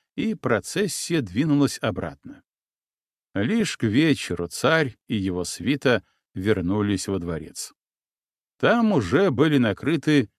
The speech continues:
пиршественные столы. Перед пиром царь начал раздавать подарки. Все царедворцы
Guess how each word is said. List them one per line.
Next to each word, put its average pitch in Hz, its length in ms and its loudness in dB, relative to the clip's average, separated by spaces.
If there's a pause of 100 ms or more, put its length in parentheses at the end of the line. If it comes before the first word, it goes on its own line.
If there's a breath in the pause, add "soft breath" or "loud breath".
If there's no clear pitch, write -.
(120)
пиршественные 117 760 0
столы. 80 500 -6 (880)
Перед 107 340 -2
пиром 208 480 0
царь 170 420 2
начал 175 440 0
раздавать 113 540 0
подарки. 85 600 -6 (680)
Все - 320 0
царедворцы 160 920 0